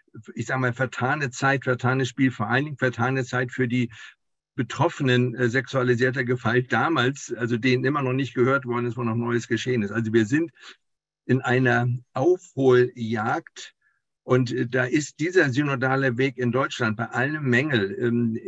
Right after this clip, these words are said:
ist ein Stück weiter. Aber man muss ja auch da sagen, die Frauen sind von den Bischöfen noch nicht reingekommen worden. Erst das Zentralkomitee und Maria zwei Punkt null damals hat dafür gesorgt, dass überhaupt die Frauenfrage gestellt worden ist.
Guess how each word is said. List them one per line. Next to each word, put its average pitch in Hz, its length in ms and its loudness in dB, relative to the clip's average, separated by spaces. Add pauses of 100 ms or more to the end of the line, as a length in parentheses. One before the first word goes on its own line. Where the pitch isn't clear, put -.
(180)
ist - 340 2
ein 131 160 0
Stück 117 340 -6
weiter. 113 420 0
Aber 110 140 0
man 127 80 2
muss 135 140 2
ja 127 120 2
auch 120 80 -6
da 151 240 -2
sagen, 110 280 0
die 110 120 0
Frauen 139 500 -4
sind 131 540 -2
von 127 160 0
den 117 120 4
Bischöfen 135 540 -2
noch 113 160 0
nicht 196 320 -2
reingekommen 101 540 0
worden. 92 160 -2
Erst 123 240 -2
das 120 120 -2
Zentralkomitee 113 1000 0 (240)
und 135 180 -2
Maria 127 440 0
zwei 123 280 0 (540)
Punkt 117 240 -2
null 156 300 6
damals 107 400 -2
hat 123 160 -4
dafür 120 260 -2
gesorgt, 113 420 0
dass 117 140 -4
überhaupt 120 260 -2
die 117 80 -2
Frauenfrage 123 760 -6
gestellt 127 480 -6
worden 85 280 -8
ist. - 160 -20